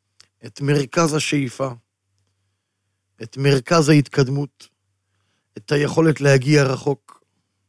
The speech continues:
זה תפקידה של עין אחת.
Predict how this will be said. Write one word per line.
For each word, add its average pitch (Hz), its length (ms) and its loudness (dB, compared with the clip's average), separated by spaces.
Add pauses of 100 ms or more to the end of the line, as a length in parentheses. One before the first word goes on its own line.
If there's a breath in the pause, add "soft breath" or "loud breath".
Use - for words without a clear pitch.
(1200)
זה 113 340 2 (1600)
תפקידה 127 580 -2 (640)
של - 440 -10
עין 131 340 0 (180)
אחת. - 460 -16